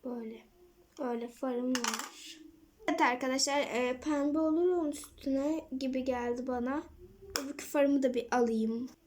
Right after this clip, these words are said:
Evet arkadaşlar, şimdi farımı sürmeye gidiyorum. Ee, alalım bir far fırçasını. Şunu almak istedim. Şunu almak istedim. Alamam mı? Alırım tabii ki de.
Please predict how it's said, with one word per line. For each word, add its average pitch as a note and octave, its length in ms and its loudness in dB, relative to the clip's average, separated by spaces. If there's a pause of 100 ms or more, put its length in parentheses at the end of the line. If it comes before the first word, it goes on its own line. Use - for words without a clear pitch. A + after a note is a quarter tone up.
(360)
Evet A4 180 4
arkadaşlar, E4+ 560 4
şimdi D#4 960 6 (140)
farımı C#4 600 6
sürmeye B3 1120 0 (300)
gidiyorum. A#3 480 8 (720)
Ee, A#3 460 4 (340)
alalım D4 460 8
bir B3+ 100 4
far C4 340 -2
fırçasını. - 500 -12
Şunu A4 160 0 (120)
almak B3+ 200 0
istedim. - 300 -12 (380)
Şunu A#4 200 2
almak A#4+ 300 2
istedim. G4+ 340 -10 (640)
Alamam C4 340 2
mı? C#4 200 -4
Alırım C4+ 260 2
tabii A3+ 280 -6
ki - 100 -16
de. B3+ 100 -10